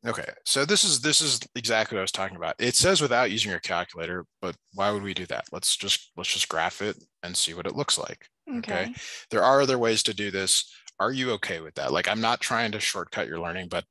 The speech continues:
Speaker 1: if, if, you know, are you okay with us just graphing it and comparing, or do you wanna know how to do it otherwise?
Speaker 2: For now, yeah, I'm fine with
Speaker 1: Uh,
Speaker 2: that.
Speaker 1: okay.
Speaker 2: Like, you would literally take this equation and copy and paste it into Desmos?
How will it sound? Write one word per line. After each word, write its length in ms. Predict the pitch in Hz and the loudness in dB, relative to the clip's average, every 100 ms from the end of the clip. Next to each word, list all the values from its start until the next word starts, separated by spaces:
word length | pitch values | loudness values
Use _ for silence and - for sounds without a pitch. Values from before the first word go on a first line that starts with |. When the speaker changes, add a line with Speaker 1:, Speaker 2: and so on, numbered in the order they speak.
| - | -12
Speaker 1:
if, 260 | - - - | -14 -14 -14
if, 260 | 92 - - _ _ 98 | -14 -14 -20 _ _ -12
you 80 | 85 | -10
know, 160 | 80 - _ - 85 | -10 -14 _ -12 -8
are 160 | - 104 | -4 -4
you 220 | 107 104 | -4 -6
okay 260 | 95 104 92 | -4 -2 -2
with 160 | 90 | -4
us 320 | 90 85 - _ _ | -2 -2 -4 _ _
just 180 | - 104 | -4 -2
graphing 460 | 90 85 92 90 90 | 0 0 -2 -4 -8
it 80 | |
and 80 | 87 | -8
comparing, 460 | 85 85 87 90 87 | -14 -6 -4 -4 -4
or 60 | |
do 100 | 85 | -8
you 40 | 90 | -8
wanna 180 | 85 85 | -8 -8
know 100 | 85 | -6
how 100 | 82 | -6
to 120 | 85 | -8
do 160 | 90 80 | -10 -8
it 120 | 78 _ - | -10 _ -14
otherwise? 580 | - - - - - - _ _ | -14 -12 -12 -10 -10 -12 _ _
Speaker 2:
For 240 | - 302 | 0 2
now, 560 | 285 277 277 294 302 285 - | 6 6 8 8 6 4 -2
yeah, 400 | 247 226 170 185 - | 2 4 4 0 -2
I'm 220 | 214 202 | -2 -2
fine 480 | 190 170 180 180 185 | -4 -4 -6 -10 -8
with 140 | 196 - | -4 0
Speaker 1:
Uh, 60 | 170 | 2
Speaker 2:
that. 240 | - 90 - _ _ - | 0 -4 -10 _ _ -4
Speaker 1:
okay. 300 | 107 - - - - - | -2 0 -2 -6 -8 2
Speaker 2:
Like, 260 | 247 233 | 4 4
you 180 | 233 254 | 0 2
would 180 | 277 269 | 4 4
literally 480 | 220 220 226 208 190 | 6 4 6 4 2
take 320 | - 214 202 | -2 -4 -4
this 200 | 214 202 208 | -4 -4 -4
equation 600 | - 196 180 180 170 170 | -2 -2 0 0 -2 -4
and 140 | 180 | -8
copy 380 | - 175 180 180 | -2 -2 0 -2
and 260 | 175 175 - | -2 -4 -8
paste 380 | 175 175 - | -6 -6 -6
it 100 | 160 | -6
into 280 | 170 170 - | -4 -6 -8
Desmos? 760 | - 165 165 185 196 254 - - | -4 -2 -2 -6 -6 -6 -12 -18